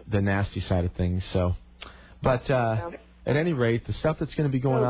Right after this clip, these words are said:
Speaker 1: on next week is not gonna be the nasty stuff. It's all of the ideas of, of, of what we've been talking about tonight. The, the, the, the forward look at, at an, at, at an, an imaginative, uh, creative future. That's one that's, that,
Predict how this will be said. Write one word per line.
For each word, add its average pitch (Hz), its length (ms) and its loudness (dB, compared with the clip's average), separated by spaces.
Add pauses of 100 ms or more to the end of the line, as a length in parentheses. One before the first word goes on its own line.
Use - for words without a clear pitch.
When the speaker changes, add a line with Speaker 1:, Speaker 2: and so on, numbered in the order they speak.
Speaker 1:
on 120 140 0
next 117 280 -2
week 120 280 2
is 98 120 -2
not 113 220 2
gonna 110 140 2
be 107 120 2
the 98 120 2
nasty 104 400 2
stuff. 92 240 0
It's 95 140 -2
all 110 380 2 (120)
of 98 180 -2
the 101 120 2
ideas 98 540 2
of, 90 140 0 (140)
of, 90 240 0 (140)
of 90 160 -2
what 95 160 0
we've 104 160 2
been 95 120 0
talking 95 320 2
about 87 260 0
tonight. 90 440 0
The, 87 200 0 (100)
the, 95 100 2
the, - 200 -2
the - 140 -2 (160)
forward 117 460 0
look 90 300 0 (540)
at, 95 260 0
at 92 140 2
an, 92 240 2
at, 90 160 0 (280)
at 90 100 2
an, 92 160 0 (220)
an 95 120 2
imaginative, 92 1000 0 (600)
uh, 80 380 2
creative 104 500 2 (100)
future. 92 360 0
That's 85 240 -2
one 90 280 2
that's, - 260 -4 (100)
that, 95 80 -2